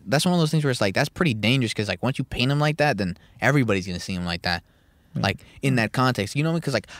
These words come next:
Speaker 1: oh, you know what's crazy? I
Speaker 2: Yeah,
Speaker 1: was
Speaker 2: not
Speaker 1: talking to
Speaker 2: just
Speaker 1: Mia.
Speaker 2: talking about
Speaker 1: I,
Speaker 2: Trump,
Speaker 1: you know how I was
Speaker 2: Trump,
Speaker 1: talking
Speaker 2: right?
Speaker 1: to Mia? I was talking to her about something, and she called me a homophobe or something like that. But the thing is, like I said, I had no problem with it, but it's just the, the fact you painted me at a broad brush. If someone didn't know me and you were told your friend I was a homophobe, you know what they would think of me?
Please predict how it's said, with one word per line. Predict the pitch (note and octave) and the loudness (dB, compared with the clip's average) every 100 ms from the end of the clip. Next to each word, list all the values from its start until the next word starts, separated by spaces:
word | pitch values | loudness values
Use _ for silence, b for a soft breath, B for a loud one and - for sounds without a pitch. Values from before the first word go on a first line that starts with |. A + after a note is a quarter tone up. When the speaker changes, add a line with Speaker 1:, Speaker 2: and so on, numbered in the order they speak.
| - | 2
Speaker 1:
oh, | |
you | A3 | 2
know | |
what's | D4 | 2
crazy? | - G3 G3+ | 0 0 4
I | |
Speaker 2:
Yeah, | E3+ | 4
Speaker 1:
was | C3 | 6
Speaker 2:
not | C#3+ | 4
Speaker 1:
talking | A#3 | 4
to | D3+ | 4
Speaker 2:
just | A#2+ | 6
Speaker 1:
Mia. | C#3 | 4
Speaker 2:
talking | A#2+ | 4
about | A#2+ G#2 - | 2 0 0
Speaker 1:
I, | A2 | 0
Speaker 2:
Trump, | G#2 | 0
Speaker 1:
you | C#3+ | 0
know | F3+ | 2
how | |
I | E3+ | 4
was | A#2+ | 4
Speaker 2:
Trump, | |
Speaker 1:
talking | D3 D3+ | 4 4
Speaker 2:
right? | C3+ | 4
Speaker 1:
to | |
Mia? | B2+ D3+ G3 G3 - | 2 2 2 -2 0
I | C3+ | 2
was | D3 | 2
talking | G3 G3+ | 0 2
to | |
her | E3 | 2
about | B2 | 2
something, | C3 A#2 | 0 0
and | A2 | 0
she | D#3+ | 0
called | - G3+ | 2 2
me | F#3+ A#2 | 4 2
a | |
homophobe | E2+ - E3 G#2+ - | 2 2 2 0 0
or | F#2+ F#2 | -2 -2
something | G2+ | -4
like | F#2+ | -4
that. | A#2+ | 0
But | F3 G3+ | 0 2
the | |
thing | B3 | 2
is, | A3+ A3+ b b b - | 2 -2 b b b -4
like | C3+ C#3 | 0 2
I | |
said, | B2+ | 2
I | A#2 | 4
had | G3+ F#3+ | 4 4
no | A#2+ | 0
problem | - C#3 F3 | 2 4 4
with | B2+ | 4
it, | G#2+ | 4
but | A2 | 2
it's | A#2+ | 2
just | A#2 - b b b b b - | 0 -2 b b b b b 0
the, | A#2+ | 0
the | A2+ | 2
fact | - F3+ - | 2 0 -2
you | |
painted | C#3+ D3 | -2 0
me | D#3 | 2
at | |
a | G#2+ | 2
broad | A2+ B2 | 2 2
brush. | C3 | 0
If | - | 0
someone | D#3 G#3 | 0 2
didn't | G3 A2+ | 2 2
know | G#2+ | 2
me | C3+ D#3+ | 2 2
and | A#2 | 2
you | D3 | 0
were | C3 | 0
told | - C3+ C3 | 0 0 0
your | A#2+ | 0
friend | - B2 | 0 2
I | B2 | 2
was | |
a | G#2 | 2
homophobe, | A2 A#2+ D3+ E3 E3 | 0 0 2 2 2
you | C#3+ | 2
know | |
what | A#3+ | 2
they | F3 | 2
would | B2+ | 0
think | - D3+ | 0 0
of | G3 | 0
me? | B3+ | -2